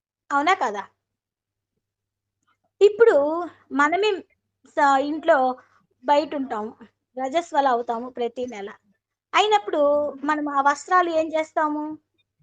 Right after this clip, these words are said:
మళ్ళీ ఆ వస్త్రాలు ఉతికి లోపల పెట్టేసేస్తాము, లేకపోతే ఆ, మ-, ఈ బయట ఉన్నప్పుడు మాత్రమే ప్రత్యేకమైన వస్త్రాలు ధరిస్తాము.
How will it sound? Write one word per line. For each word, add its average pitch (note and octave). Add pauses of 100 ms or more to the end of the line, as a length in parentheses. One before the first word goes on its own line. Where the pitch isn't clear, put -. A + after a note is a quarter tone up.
మళ్ళీ D4
ఆ D#4+
వస్త్రాలు D4 (480)
ఉతికి F#4 (800)
లోపల D4+
పెట్టేసేస్తాము, C4 (120)
లేకపోతే C#4 (440)
ఆ, B3+ (180)
మ-, B3
ఈ D4
బయట C#4
ఉన్నప్పుడు D#4
మాత్రమే C#4+ (220)
ప్రత్యేకమైన D4
వస్త్రాలు C4 (200)
ధరిస్తాము. A#3